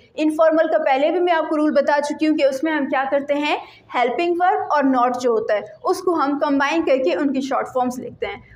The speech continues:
उसको combine करके उसकी short form लिखी जाती है। अब यहाँ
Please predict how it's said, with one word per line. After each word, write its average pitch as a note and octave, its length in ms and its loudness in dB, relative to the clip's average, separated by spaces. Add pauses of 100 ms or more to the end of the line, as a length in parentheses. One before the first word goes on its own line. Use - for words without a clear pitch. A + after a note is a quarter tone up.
(100)
उसको B3+ 180 -4
combine C4 420 0
करके D#4+ 320 0 (340)
उसकी C#4+ 280 -2
short C4+ 440 0
form C4+ 240 2
लिखी A#3+ 300 -2
जाती B3 360 -4
है। C4+ 120 -2 (320)
अब B3 120 -4
यहाँ D#4 220 0